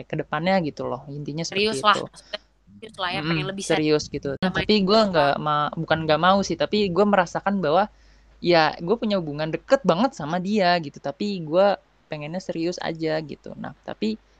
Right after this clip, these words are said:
Speaker 1: di sisi gue juga sebenarnya sama yang sekarang ini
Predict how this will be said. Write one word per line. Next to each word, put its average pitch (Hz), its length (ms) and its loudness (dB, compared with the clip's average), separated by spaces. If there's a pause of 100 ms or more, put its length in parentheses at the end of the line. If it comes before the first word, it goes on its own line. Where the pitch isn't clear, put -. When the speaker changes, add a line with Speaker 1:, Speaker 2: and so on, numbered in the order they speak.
(280)
Speaker 1:
di 170 80 -6
sisi 170 400 -4
gue 185 320 -2
juga 160 320 2
sebenarnya 160 400 -4
sama 151 400 -2
yang 151 240 -8
sekarang 143 400 -10
ini 143 480 -6